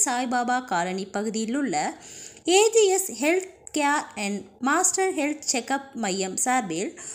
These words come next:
மூன்று நாள் இலவச மாஸ்டர் ஹெல்த் செக்கப் முகாம் தொடங்கப்பட்டது.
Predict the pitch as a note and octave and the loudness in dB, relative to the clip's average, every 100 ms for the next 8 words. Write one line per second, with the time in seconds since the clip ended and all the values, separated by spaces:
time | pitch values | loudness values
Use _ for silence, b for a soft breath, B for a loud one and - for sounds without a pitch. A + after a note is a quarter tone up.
0 | B B E4+ A#4+ A#4+ F#4+ D#4+ F4 - B3+ | B B 2 2 2 2 2 0 -2 -2
1 | D#4+ D#4+ - D#4+ C4 G3 B3+ - D4 C#4 | 0 2 0 0 -2 -2 0 0 -2 -4
2 | - B3 C#4 - A3 A3 A3 G3 F3 G#3+ | -4 -4 -2 -4 -4 -4 -4 -4 -2 -2
3 | D#4+ A3 G3+ G#3 G3 E3 D#3+ D#3 D3 | -2 -2 -2 -4 -4 -4 -4 -4 -4